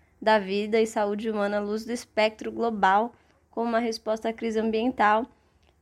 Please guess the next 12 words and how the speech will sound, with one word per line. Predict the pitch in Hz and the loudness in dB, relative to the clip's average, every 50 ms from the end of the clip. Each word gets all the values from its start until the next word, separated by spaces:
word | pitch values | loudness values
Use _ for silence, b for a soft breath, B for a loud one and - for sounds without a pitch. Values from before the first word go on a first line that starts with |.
| _ _ - | _ _ -12
e, | - 226 240 240 | -8 -4 -4 -4
consequentemente, | 226 - 233 233 - 240 240 220 220 220 - 233 220 202 208 233 262 285 - 247 | -2 -2 -2 -2 -2 0 0 0 0 2 0 0 0 2 2 2 0 0 0 0
né, | 233 214 214 214 | 2 2 4 4
aos | 226 226 | 2 0
prejuízos | - - 214 226 220 220 208 208 214 214 220 233 - | -2 -2 -2 -2 0 0 -2 -2 -2 -4 -6 -8 -10
que | - 226 | -8 -6
esta | 214 220 - - 285 262 - b b b b b b _ - | -6 -6 -6 -8 -8 -8 -8 b b b b b b _ -6
gera | 226 214 220 214 214 220 | 0 4 4 6 6 4
na | 220 220 | 2 0
saúde | 220 - 220 214 214 214 202 | 0 0 0 0 0 -2 -4
das | 202 220 214 | -6 -6 -6
pessoas. | - - 254 262 - - 208 190 185 180 180 180 - - | -6 -6 -6 -6 -4 -4 -2 -2 -2 -2 -4 -6 -8 -16